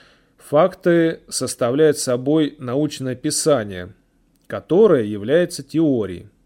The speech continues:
Что же такое тогда закон и теория по отношению друг к другу? Закон — это форма, частный случай теории. С помощью математики закон описывает то, каким образом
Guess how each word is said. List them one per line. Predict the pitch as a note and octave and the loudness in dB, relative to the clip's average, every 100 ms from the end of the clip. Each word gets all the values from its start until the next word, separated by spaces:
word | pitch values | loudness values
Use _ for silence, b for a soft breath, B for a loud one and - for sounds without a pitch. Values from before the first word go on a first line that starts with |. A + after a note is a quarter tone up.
| _ _ _ _ _ - | _ _ _ _ _ -20
Что | - F#3+ G3+ | -4 0 2
же | E3 | 2
такое | C#3 F3 F#3 | 0 2 0
тогда | F3 A#2+ B2 D3+ D3 C#3 - | 2 -2 2 4 4 2 -4
закон | A#2+ A2+ A2+ F3+ D3+ | -8 -8 -2 -2 -2
и | |
теория | B2 B2+ D3+ D3+ C3+ | -4 -2 0 0 0
по | - | -2
отношению | G#2+ B2 - D3 C3 | -6 -6 -6 -6 -6
друг | A#2 C3 A#2+ | -4 -6 -6
к | |
другу? | A2+ F2+ F2 F#2+ _ _ _ _ B B B B | -8 -8 -12 -16 _ _ _ _ B B B B
Закон — | A#2 C3 F3+ D#3 C#3+ - | -4 0 2 2 -2 -2
это | D#3 D#3+ C#3+ C3 A#2 | 0 2 4 2 2
форма, | - - E3+ F#3+ C#3+ A2 F#2+ _ | -6 -4 0 0 0 -4 -8 _
частный | - D#3+ E3 - B2 | -2 0 0 -2 -10
случай | - C3+ C#3 C3+ | -8 -6 -8 -10
теории. | - B2 A2+ F2+ F2 A2+ _ _ _ _ | -6 -4 -4 -8 -12 -18 _ _ _ _
С | - | -14
помощью | - D#3 C#3+ - C#3 | -2 -2 -2 -4 -8
математики | A#2+ C#3 E3+ G3+ D#3 A#2+ | -6 -4 -2 -2 -4 -8
закон | A2+ A#2+ D3+ G3+ | -6 -4 -4 -2
описывает | C3 - F3+ - C#3 A#2 - | -4 -4 -6 -2 -4 -6 0
то, | G#3 A#3 G3 _ | 2 2 -2 _
каким | B2+ A#2+ D#3 C#3+ - | -6 -4 -6 -8 -4
образом | F#3 E3+ C#3 G#2 F#2 | -2 0 -2 -4 -10